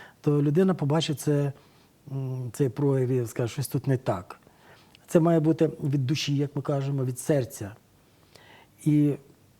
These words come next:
якщо говорити правило, то я висловлювання, є таке у нас правило, к-, казати від себе: «Я вам вдячний, я хочу вам подякувати про свої почуття». І це буде коректно, і це буде правильно. Якщо людина по-різному може відреагувати, може піти,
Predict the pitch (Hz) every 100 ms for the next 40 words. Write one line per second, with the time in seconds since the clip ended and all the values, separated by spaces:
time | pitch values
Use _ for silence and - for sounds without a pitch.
0 | _ - 143 - 160 170 151 165 180 143
1 | - 131 143 127 120 143 143 123 120 117
2 | 117 110 117 123 117 - 131 131 117 113
3 | - - 120 - - 113 139 123 117 -
4 | 131 104 107 _ _ _ _ _ _ _
5 | _ _ _ _ _ _ - 139 156 139
6 | 135 123 120 156 151 - 123 123 _ _
7 | 143 120 143 127 123 117 120 143 139 123
8 | 117 135 - - - 127 - 151 175 147
9 | - 127 - 131 107 - _ _ _ _
10 | _ - - _ - 147 185 147 135 147
11 | 160 185 160 143 - 135 120 113 110 110
12 | 123 165 - 208 180 175 170 151 - -
13 | 208 185 170 151 139 139 147 151 202 214
14 | 165 160 151 165 190 170